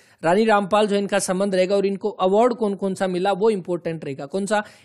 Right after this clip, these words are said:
एक तो दो हज़ार बीस के अंदर इनको मिला कौन सा? राजीव गांधी खेल रत्न अवार्ड, जिसका नाम बदल दिया गया, अभी क्या रख दिया गया? मेजर ध्यानचंद, मेजर ध्यानचंद खेल रत्न अवार्ड कर दिया गया, राजीव गांधी खेल रत्न अवार्ड का, तो ये दोनों ही ध्यान रख लेना, एग्जाम में दोनों ही आ सकते हैं।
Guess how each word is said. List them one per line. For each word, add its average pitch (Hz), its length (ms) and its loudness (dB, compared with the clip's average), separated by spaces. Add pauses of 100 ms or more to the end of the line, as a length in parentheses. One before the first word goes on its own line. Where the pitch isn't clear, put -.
एक 202 200 0
तो 226 80 2
दो 208 160 4
हज़ार 220 300 2
बीस 202 280 -2
के 226 120 -4
अंदर 202 240 -2
इनको 208 260 -2
मिला 196 240 2
कौन 196 220 -6
सा? 196 380 -2
राजीव 175 440 -2
गांधी 185 260 -2
खेल 185 300 -2
रत्न 180 240 -4
अवार्ड, 170 380 -4
जिसका 156 340 -6
नाम 180 280 0
बदल 170 260 0
दिया 165 220 0
गया, 165 140 0
अभी 165 220 -4 (280)
क्या 196 100 2
रख 190 180 0
दिया 180 140 0
गया? 202 140 -2
मेजर 185 380 2
ध्यानचंद, 160 560 -6
मेजर 165 340 -2
ध्यानचंद 175 500 -4
खेल 180 200 -2
रत्न 175 200 -6
अवार्ड 175 260 -2
कर 175 160 -4
दिया 165 200 0
गया, 170 160 -2 (400)
राजीव 185 320 0
गांधी 190 200 0
खेल 190 220 0
रत्न 180 180 -4
अवार्ड 180 220 -2
का, 190 120 -2
तो 185 120 -2
ये 180 80 -2
दोनों 175 240 -2
ही 220 60 0
ध्यान 175 220 -2
रख 170 120 -4
लेना, 170 200 -2
एग्जाम 165 300 -2
में 185 100 -4
दोनों 170 220 -4
ही 185 80 -4
आ 151 160 -4
सकते 143 340 -8
हैं। 123 160 -10